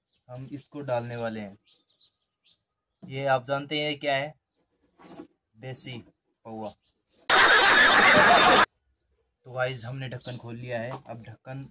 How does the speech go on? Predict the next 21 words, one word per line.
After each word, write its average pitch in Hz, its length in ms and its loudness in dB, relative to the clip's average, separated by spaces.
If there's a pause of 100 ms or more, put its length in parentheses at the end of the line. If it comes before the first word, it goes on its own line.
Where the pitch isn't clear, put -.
खोल 123 240 -16
करके 120 320 -12
अब 120 120 -10
इसका 120 260 -16
भी 139 80 -12
खोल 120 220 -14
लेते 120 280 -12
हैं 135 160 -14 (520)
और 110 440 -10 (400)
डालते 117 400 -8
हैं 117 140 -12
हम 117 100 -14
इसके 117 240 -12
अंदर, 113 320 -10 (2250)
क्योंकि 143 640 -12 (140)
मुझे 143 320 -8
इसके 147 300 -10
अंदर 143 200 -6
डालने 127 360 -4
के 139 100 -6
का, 127 140 -4